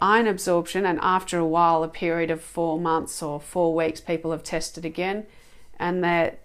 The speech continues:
they're able to absorb nutrients. And s-, coffee's a diuretic,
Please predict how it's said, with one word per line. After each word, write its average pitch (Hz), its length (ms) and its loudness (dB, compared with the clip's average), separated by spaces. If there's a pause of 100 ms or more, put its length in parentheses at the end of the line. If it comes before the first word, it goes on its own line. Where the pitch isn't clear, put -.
(260)
they're 180 260 4
able 202 260 0
to 175 160 -4
absorb 175 480 -2
nutrients. - 720 -8
And 175 400 -4 (500)
s-, - 140 -16 (180)
coffee's 180 440 0
a 160 60 -4
diuretic, 156 720 -2